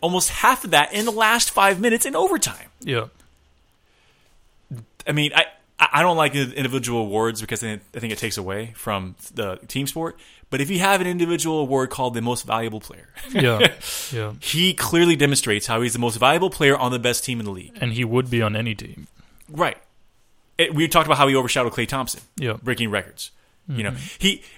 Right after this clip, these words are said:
Speaker 1: this is another perspective. He broke, uh, uh, he had three hundred three-pointers,
Speaker 2: Yeah.
Speaker 1: um,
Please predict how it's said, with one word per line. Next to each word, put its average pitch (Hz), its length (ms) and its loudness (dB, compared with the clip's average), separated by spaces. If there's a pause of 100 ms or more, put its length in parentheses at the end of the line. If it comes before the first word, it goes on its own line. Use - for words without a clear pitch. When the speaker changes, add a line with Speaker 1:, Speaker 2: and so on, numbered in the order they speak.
(120)
Speaker 1:
this 180 200 4
is 170 80 0
another 175 140 6
perspective. 123 400 0
He 185 100 0
broke, 160 340 4
uh, 147 460 -2
uh, 113 340 0 (380)
he 156 400 -6
had 139 220 -4
three 180 160 -4
hundred 170 240 -2
three-pointers, 165 760 -4
Speaker 2:
Yeah. 120 240 -2 (240)
Speaker 1:
um, 110 520 -2